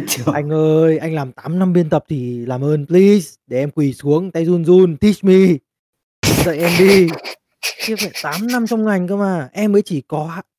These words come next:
Speaker 2: năm năm em đã thấy vất vả vãi nồi. Bây giờ em đang bị cương vị là mẹ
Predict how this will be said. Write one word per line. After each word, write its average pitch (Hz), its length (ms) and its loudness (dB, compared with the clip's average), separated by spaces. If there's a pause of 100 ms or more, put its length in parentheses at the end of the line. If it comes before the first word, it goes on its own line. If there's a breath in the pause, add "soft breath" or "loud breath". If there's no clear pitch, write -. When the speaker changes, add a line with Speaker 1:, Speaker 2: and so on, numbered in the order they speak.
Speaker 2:
năm 214 280 2
năm 208 180 2
em 190 140 -4
đã 202 120 -2
thấy 185 120 -4
vất 220 220 -6
vả 165 260 -8
vãi 208 160 -8 (100)
nồi. 156 280 0 (440)
Bây 190 120 0
giờ 185 80 2
em 202 200 -2
đang 202 140 -2
bị 202 140 -4
cương 208 160 2
vị 214 120 0
là 156 180 -4
mẹ 147 240 -8